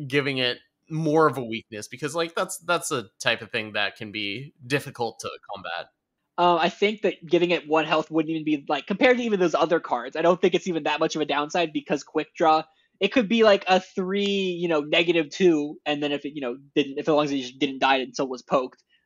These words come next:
Speaker 2: I don't think it would really matter because, um, Quick Draw means that you're not attacking it unless it, you know, uses the Quick Draw anyways for the most part. You're not attacking into a three four without a combat trick. Unless you're bluffing, obviously, but that's a different story.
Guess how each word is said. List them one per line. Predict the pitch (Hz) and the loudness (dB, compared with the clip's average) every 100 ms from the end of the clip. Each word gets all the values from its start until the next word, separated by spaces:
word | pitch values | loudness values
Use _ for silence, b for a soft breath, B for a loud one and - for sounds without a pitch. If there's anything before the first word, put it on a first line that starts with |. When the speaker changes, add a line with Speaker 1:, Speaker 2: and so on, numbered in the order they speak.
| - | -4
Speaker 2:
I | 151 | 0
don't | 151 | 2
think | 156 156 | 2 2
it | 151 | 2
would | 147 | 4
really | 151 147 | 2 2
matter | 135 131 139 156 156 - | 0 -2 -2 -2 -2 -4
because, | 143 - 147 143 | 0 4 4 4
um, | 139 135 135 - B _ - | 4 4 -2 -10 B _ 0
Quick | 277 269 | 2 6
Draw | 269 | 8
means | 247 240 | 8 4
that | 226 | 0
you're | 220 | 2
not | 220 | 2
attacking | 208 196 190 208 180 | 2 0 0 0 -2
it | 165 | -4
unless | 175 165 165 | 0 0 0
it, | 151 | -2
you | 156 | -6
know, | 135 - _ _ _ _ 165 | -6 -8 _ _ _ _ -6
uses | 143 185 165 | 0 0 2
the | 156 | 2
Quick | 175 - | 2 2
Draw | 151 | 0
anyways | 151 131 - | 0 -4 -6
for | 143 | -6
the | |
most | 131 139 | -4 -4
part. | 139 139 | -4 -4
You're | 151 | 2
not | 170 | 4
attacking | 160 170 - 160 | 4 2 0 -2
into | 156 | 0
a | 143 | 0
three | - 156 151 | 0 -2 -2
four | 147 131 | -2 -4
without | 135 147 | -2 -4
a | 131 | -4
combat | - 143 123 120 | -6 -8 -8 -12
trick. | - 131 _ b b - | -12 -16 _ b b 2
Unless | 226 254 | 6 6
you're | 247 185 | 6 6
bluffing, | 226 247 185 | 6 6 4
obviously, | 156 147 139 - 135 | 4 4 2 -6 -6
but | 135 160 | -6 2
that's | 156 - | 2 2
a | 143 | -2
different | 139 127 - | -4 -4 -8
story. | 123 123 143 | -6 -6 -8